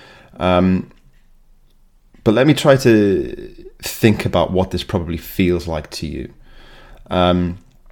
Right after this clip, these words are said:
so you know those weeks where you can barely even explain it, really. Nothing tremendously bad has happened, right?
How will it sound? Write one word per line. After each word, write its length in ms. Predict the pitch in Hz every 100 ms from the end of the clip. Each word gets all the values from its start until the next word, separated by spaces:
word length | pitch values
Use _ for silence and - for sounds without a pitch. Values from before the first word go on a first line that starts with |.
| - - - -
so 320 | - 104 98
you 240 | 98 110
know 240 | 123 165 156
those 240 | 127 104
weeks 640 | 85 90 - - - -
where 580 | - 90 90 87 82 80 - - - - _ _ -
you 80 |
can 180 | 131 151
barely 300 | 135 180 180
even 380 | 131 120 101 95
explain 560 | 85 - - 120 104 67
it, 160 | - - - - - -
really. 440 | 95 92 73 - - - - - - - - - - - - - - - - -
Nothing 600 | 113 147 156 - 151 127
tremendously 640 | - - 113 107 98 104
bad 300 | 95 87 85
has 140 | 87 -
happened, 520 | 82 - 107 170 - - - - - - -
right? 280 | 87 113